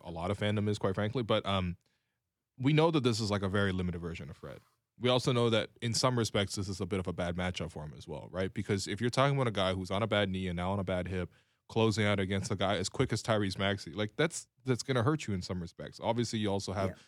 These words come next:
Speaker 1: the size on the floor, and James Harden's trying to hunt one-on-ones, and, and Tobias Harris is, are looking at the attack in the post. Like,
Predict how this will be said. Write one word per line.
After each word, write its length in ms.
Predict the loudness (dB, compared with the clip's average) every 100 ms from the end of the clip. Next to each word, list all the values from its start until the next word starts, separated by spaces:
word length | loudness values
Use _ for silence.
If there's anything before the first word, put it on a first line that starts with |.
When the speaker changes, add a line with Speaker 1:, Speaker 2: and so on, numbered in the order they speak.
| _ _ -6
Speaker 1:
the 80 | 0
size 380 | 4 4 4
on 80 | 2
the 80 | -2
floor, 400 | -2 2 4 2
and 100 | 0
James 240 | -2 -2
Harden's 300 | 0 0 0
trying 140 | -2 -2
to 40 |
hunt 220 | -2 -2
one-on-ones, 640 | -2 -2 0 0 0 -2 -4
and, 200 | -6 -8
and 160 | -10 -8
Tobias 340 | -2 0 0
Harris 280 | 0 0 -2
is, 80 | -8
are 60 | -8
looking 220 | -6 -4
at 60 | -4
the 40 |
attack 240 | -2 -2 -2
in 40 |
the 60 | -2
post. 220 | -2 0
Like, 160 | -2